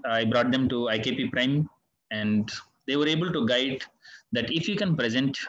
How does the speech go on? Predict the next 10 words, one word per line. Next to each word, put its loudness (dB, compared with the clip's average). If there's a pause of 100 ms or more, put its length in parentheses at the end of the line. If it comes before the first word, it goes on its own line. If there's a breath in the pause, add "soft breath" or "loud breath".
your -2
innovation, 0 (320)
not 0
just -2
like, -2
uh, 0 (220)
this -4
works 0
or 0
something, -2